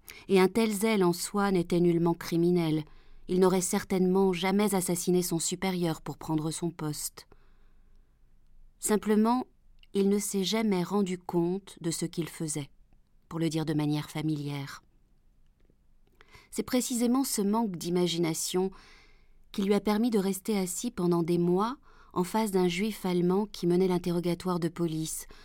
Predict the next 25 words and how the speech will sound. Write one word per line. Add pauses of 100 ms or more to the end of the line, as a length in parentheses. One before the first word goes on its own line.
(340)
de
s'épancher
devant
cet
homme (560)
et
de
lui
expliquer
mille
et
une
fois (520)
pourquoi
il
n'avait
jamais
dépassé
le
rang
de
lieutenant-colonel
des
S
S